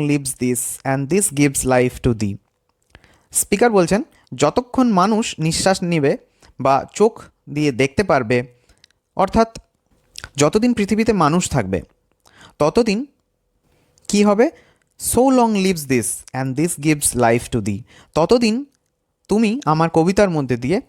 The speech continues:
বেঁচে থাকবে। এই কবিতা বেঁচে থাকবে যতদিন, যতদিন মানুষ চোখ দিয়ে দেখবে এবং নিঃশ্বাস প্রশ্বাস গ্রহণ বা ত্যাগ করবে, ততদিন তুমি বেঁচে থাকবে। অর্থাৎ এখানে স্পিকার বলতে চাইছে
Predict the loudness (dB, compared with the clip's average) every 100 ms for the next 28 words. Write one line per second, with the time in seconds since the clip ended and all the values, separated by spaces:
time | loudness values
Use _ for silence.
0 | _ -6 -4 -2 -4 -4 -6 -8 -8 _
1 | _ _ _ _ _ _ _ 0 0 2
2 | -2 2 2 2 2 0 0 0 2 0
3 | 0 -2 -4 _ _ -2 0 0 0 2
4 | 2 2 0 -4 -8 _ _ _ 0 0
5 | 2 0 2 2 2 0 0 -2 0 0
6 | 0 -2 -2 -2 -4 -4 -2 -2 0 0
7 | 2 0 -6 _ _ _ -4 0 0 0
8 | 0 -2 0 -2 -4 _ -20 _ -2 2
9 | 2 2 -2 -10 _ _ -6 -2 0 0
10 | 0 -6 -6 -8 -8 _ _ -20 -20 -20
11 | -4 0 2 2 0 -2 -2 0 0 2
12 | 0 2 2 2 -2